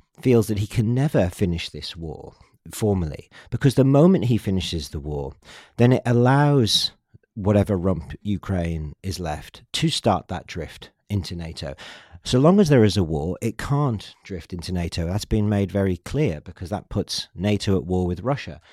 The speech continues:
and Putin knows that very well. So he has an, an interest in keeping it going to some extent. And at the moment, it loo-, it looks like he can afford it, from what you were saying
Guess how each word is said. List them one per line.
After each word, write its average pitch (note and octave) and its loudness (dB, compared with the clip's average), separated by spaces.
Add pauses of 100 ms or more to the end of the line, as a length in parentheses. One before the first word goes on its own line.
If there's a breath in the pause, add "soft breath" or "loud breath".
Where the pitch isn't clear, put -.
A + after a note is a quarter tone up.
(200 soft breath)
and G#2+ -4
Putin A2+ 2
knows F2+ -4
that E2+ -14 (240)
very F#2+ -4
well. C3+ 2
So G2+ 0
he F#2+ 2
has B2+ 0 (500 loud breath)
an, A2 -2
an A2 0
interest A#2+ 0
in F#2 -4
keeping F#2 -6
it - -10
going G#2+ 0
to - -18
some E2 -12
extent. D2+ -10
And F#2 0
at G#2+ 0
the F#2 0
moment, G2+ 0
it F2 -10
loo-, F#2 -4
it F#2+ -4
looks F#2+ -6
like F2 -2 (300 soft breath)
he G#2+ 2
can F2+ -4
afford D#3+ -2
it, E2 -4
from F2+ -4
what E2+ -6
you F2+ -4
were E2 -4
saying E2 -4